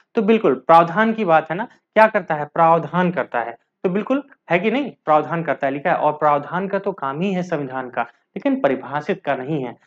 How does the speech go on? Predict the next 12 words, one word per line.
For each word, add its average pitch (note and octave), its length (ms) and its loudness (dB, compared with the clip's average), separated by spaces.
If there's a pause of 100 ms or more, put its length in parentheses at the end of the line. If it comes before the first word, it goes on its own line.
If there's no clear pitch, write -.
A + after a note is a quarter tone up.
(160)
तो C3+ 60 -6
ध्यान E3+ 260 -2
रखना, F#3 300 -4
the E3 180 -6
Constitution D#3+ 580 -4 (100)
of C#3+ 220 -2
India D3+ 260 -2 (100)
provides, D3 400 2 (480)
बिल्कुल D3 240 -2
प्रोवाइड E3 360 2
करता D#3+ 280 0
है। F3 160 2